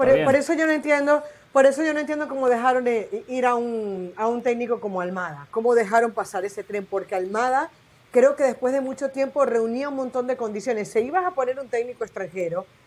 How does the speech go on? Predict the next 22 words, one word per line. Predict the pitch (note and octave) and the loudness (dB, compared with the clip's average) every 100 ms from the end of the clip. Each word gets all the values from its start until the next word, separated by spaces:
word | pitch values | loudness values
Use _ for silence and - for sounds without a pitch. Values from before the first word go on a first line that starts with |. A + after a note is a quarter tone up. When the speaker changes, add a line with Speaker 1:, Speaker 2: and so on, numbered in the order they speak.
| _ | _
Speaker 1:
como | - A3+ A3 | -2 0 2
terminaste | G#3 G#3 A3 A#3 | 0 0 -2 -2
poniendo | D4 A3+ A3 A#3+ | 0 0 4 2
a | A3+ | 4
Coca, | C#4+ B3+ | 4 4
y | |
capaz | D3+ F3+ F#3+ | 0 -2 0
y | G#3+ | 4
a | B3 - | 2 4
Coca | A3 A3+ A3 | 0 2 -2
le | F#3+ | 0
vaya | F3+ G3+ | -2 -2
bien, | F#3+ A3+ G3 | -2 -4 -4
no, | G3 F#3+ | -12 -12
no | G3+ | -6
ha | G3+ | -8
sido | - B3 G#3+ G3 _ _ _ | -4 0 0 0 _ _ _
fácil | - C4 C4 | 2 4 6
el | B3+ | 2
comienzo | A#3+ A3+ A3+ B3+ | 2 0 0 0
de | A#3 | 0
Coca, | A#3 A#3 C4+ | 0 0 -2